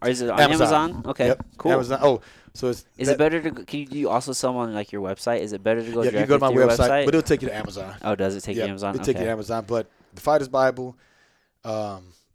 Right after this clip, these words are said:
Speaker 2: Bouncer's Bible. I wrote one for bouncers, for venue security. Um, Dealing Effectively with Idiots.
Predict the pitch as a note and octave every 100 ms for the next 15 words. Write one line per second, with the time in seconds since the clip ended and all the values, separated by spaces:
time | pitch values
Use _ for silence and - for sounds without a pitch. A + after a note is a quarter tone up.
0 | _ G2 A#2 C3 D3 B2 B2+ B2 B2 C3
1 | _ _ - G2+ A#2 A2 A2+ G#2+ A2 G#2+
2 | G#2+ B2 A2+ - _ _ _ - G2+ A#2
3 | A#2 - - A2+ A2 A2+ - _ _ _
4 | _ _ _ _ F#2 F2+ E2+ E2 - _
5 | _ _ _ _ _ _ _ _ G#2+ C#3+
6 | C3 B2 C3+ - A2 A2 A2+ A#2+ A2+ A#2+
7 | - -